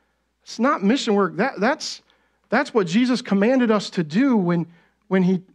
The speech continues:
he, we left this world. He said, "Go and make disciples of all nations." It doesn't matter what na-, it doesn't,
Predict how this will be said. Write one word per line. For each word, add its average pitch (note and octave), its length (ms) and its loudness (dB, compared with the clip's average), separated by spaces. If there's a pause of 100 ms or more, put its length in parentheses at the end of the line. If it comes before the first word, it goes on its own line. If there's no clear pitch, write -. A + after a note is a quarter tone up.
(100)
he, F3+ 60 -6
we F3 180 -4
left A3 280 -2
this F3+ 160 -4
world. A3+ 360 -2
He G#3 120 -2
said, F3+ 260 -2
"Go C4+ 200 2
and A#3+ 60 4
make A#3 180 0
disciples G3 600 0
of F#3+ 100 0
all A#3 140 2
nations." G3+ 520 0
It - 320 -20
doesn't A#3+ 280 2
matter C#4+ 300 2
what F#3+ 180 0
na-, F#3 80 -2
it - 240 -6
doesn't, C4+ 340 0